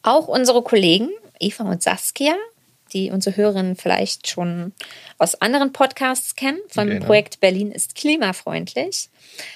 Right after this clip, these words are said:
Speaker 1: haben bereits in der, äh, Begegnungsstätte Mehringkiez, ähm, Verteiler eröffnet. Ne? Und wenn die ganze Sache mit der Corona-Hochphase vorbei ist, ähm, <laughs> sollen noch weitere eröffnen.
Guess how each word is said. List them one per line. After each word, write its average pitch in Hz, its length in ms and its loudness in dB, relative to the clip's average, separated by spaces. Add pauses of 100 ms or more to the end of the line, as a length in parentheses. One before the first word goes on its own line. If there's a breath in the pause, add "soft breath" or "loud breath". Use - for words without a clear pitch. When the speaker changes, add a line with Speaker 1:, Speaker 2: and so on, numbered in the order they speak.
(260 loud breath)
Speaker 1:
haben 226 420 2
bereits 208 420 4
in 196 280 -2
der, 190 680 0
äh, 180 120 -6
Begegnungsstätte 185 960 0
Mehringkiez, 269 840 -2 (640 soft breath)
ähm, 208 440 4
Verteiler 190 460 0
eröffnet. - 640 -8 (480)
Ne? 240 180 -4
Und 196 360 -2
wenn 196 180 4
die 196 80 -2
ganze 214 300 0
Sache 202 340 2
mit 202 220 -2
der 180 240 -4 (180)
Corona-Hochphase 202 920 2
vorbei - 440 -4 (100)
ist, - 160 -16 (520 loud breath)
ähm, 214 280 6
<laughs> - 0 -
sollen 208 500 4
noch 190 240 -2
weitere 180 400 2
eröffnen. 175 960 -12